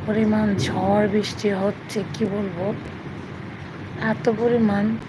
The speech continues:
বলার মতো না, অনেক ঝড় বৃষ্টি হচ্ছে। আসসালামু আলাইকুম। সাইফুল ভাইয়া মেসেজ করছেন। আসসালামু আলাইকুম। রহমতুল্লাহ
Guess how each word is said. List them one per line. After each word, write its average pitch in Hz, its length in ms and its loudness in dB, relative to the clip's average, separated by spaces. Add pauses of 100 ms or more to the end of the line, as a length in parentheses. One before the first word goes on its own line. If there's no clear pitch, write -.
(120)
বলার 196 260 2
মতো 190 280 -4
না, 190 100 -6 (360)
অনেক 226 160 4 (120)
ঝড় 202 160 0
বৃষ্টি 190 400 -8
হচ্ছে। 190 360 -6 (1120)
আসসালামু 202 640 0
আলাইকুম। 202 680 2 (1400)
সাইফুল 208 420 2
ভাইয়া 208 440 2
মেসেজ - 420 8
করছেন। - 1200 6
আসসালামু 202 500 4
আলাইকুম। 202 680 2 (4000)
রহমতুল্লাহ 196 960 -4